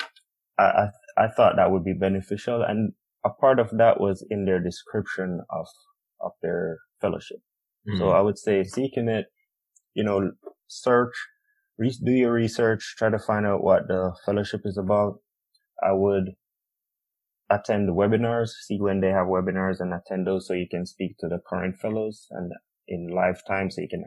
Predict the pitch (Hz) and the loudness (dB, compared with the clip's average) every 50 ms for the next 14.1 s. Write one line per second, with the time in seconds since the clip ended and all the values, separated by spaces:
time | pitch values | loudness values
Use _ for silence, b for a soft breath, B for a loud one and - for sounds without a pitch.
0 | 85 90 90 92 - - - - 95 92 - - - 87 90 92 90 - - - | -8 -8 -8 -8 -10 -10 -8 -6 -6 -6 -6 -8 -10 -8 -6 -6 -8 -8 -12 -18
1 | _ _ _ _ _ _ _ _ _ _ _ _ _ _ _ _ _ _ _ - | _ _ _ _ _ _ _ _ _ _ _ _ _ _ _ _ _ _ _ -4
2 | - - - - - 104 107 - - - - 101 98 113 - 117 117 _ - 139 | 0 0 0 0 0 0 0 -2 -2 -2 -2 0 2 2 0 0 0 _ 0 0
3 | 123 120 110 110 107 101 101 101 98 98 95 95 92 92 92 _ _ _ - 87 | 2 2 2 2 2 2 2 2 2 0 0 0 -2 -4 -6 _ _ _ -8 -6
4 | 82 87 87 87 87 - _ _ _ _ _ _ _ _ - - 92 95 - - | -6 -6 -6 -8 -12 -14 _ _ _ _ _ _ _ _ -4 -2 -2 -2 -4 -6
5 | - 92 90 92 98 98 95 90 90 82 - - 95 92 87 90 87 87 85 87 | -6 -4 -2 0 0 0 0 0 -2 -4 -4 -2 0 0 0 0 -2 -2 -4 -4
6 | 90 92 95 101 - - 139 139 139 135 127 - 92 90 - - - - - _ | -2 -4 -4 -4 -4 -4 -4 -4 -4 -4 -2 -2 -2 -2 -4 -12 -20 -20 -20 _
7 | _ - 92 87 - - 107 101 98 95 - 104 98 - 98 - - 85 85 - | _ -12 -12 -8 -4 -2 -2 -2 -2 -2 -2 -4 -4 -4 -4 -4 -2 -2 -2 -2
8 | 85 87 85 - - - - - - 69 76 85 - _ _ _ _ - 440 427 | -4 -6 -6 -8 -12 -12 -8 -6 -6 -4 -6 -6 -10 _ _ _ _ -20 -20 -20
9 | - _ _ _ - - 90 82 - - - - - - - - _ b b b | -20 _ _ _ -10 -8 -8 -8 -8 -10 -10 -8 -8 -8 -10 -12 _ b b b
10 | b b b b b b _ _ _ _ _ _ _ _ _ _ _ _ _ _ | b b b b b b _ _ _ _ _ _ _ _ _ _ _ _ _ _
11 | _ _ _ _ _ _ _ - 107 98 98 - - 123 107 98 92 - - 98 | _ _ _ _ _ _ _ -4 -2 -2 0 2 2 2 4 2 2 0 0 0
12 | 98 104 104 98 98 - 98 82 - - - - - - - _ _ _ _ - | 0 0 0 -2 -2 -4 -8 -6 -6 -6 -8 -8 -12 -20 -20 _ _ _ _ -10
13 | 90 98 98 101 - - 107 101 95 85 95 92 95 95 98 95 95 - - 92 | -6 -6 -6 -4 -2 0 2 2 2 2 0 0 0 0 -2 -2 -2 -4 -4 -4
14 | 92 92 | -4 -8